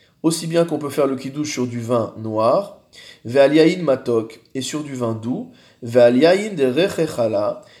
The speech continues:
et sur du vin qui a une odeur de, euh, de vinaigre, comme on dit. Ve'tarme chamra, et un goût de vin. Ou mikol makom, et quoi qu'il en soit, mitzvah livror yain tov le kadesh alav, c'est une mitzvah, le chatchila, de choisir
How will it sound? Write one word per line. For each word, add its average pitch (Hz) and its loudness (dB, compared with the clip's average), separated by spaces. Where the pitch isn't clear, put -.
et 131 -2
sur 135 -6
du 131 -8
vin 175 0
qui 143 -8
a 120 0
une 123 -6
odeur 151 0
de, 104 -6
euh, 95 -8
de 107 -10
vinaigre, 117 -4
comme 113 -8
on 107 -10
dit. 123 -10
Ve'tarme 131 2
chamra, 117 0
et 131 -4
un 123 -4
goût 131 -12
de 110 -8
vin. 95 -10
Ou 123 -4
mikol 123 -2
makom, 190 4
et 131 -8
quoi 190 -2
qu'il 160 -8
en 117 -6
soit, 110 -4
mitzvah 180 0
livror 127 2
yain 120 0
tov 131 -2
le 110 -4
kadesh 117 -6
alav, 151 0
c'est - -10
une 127 -8
mitzvah, 117 2
le 127 0
chatchila, 143 -2
de 120 -6
choisir 120 -6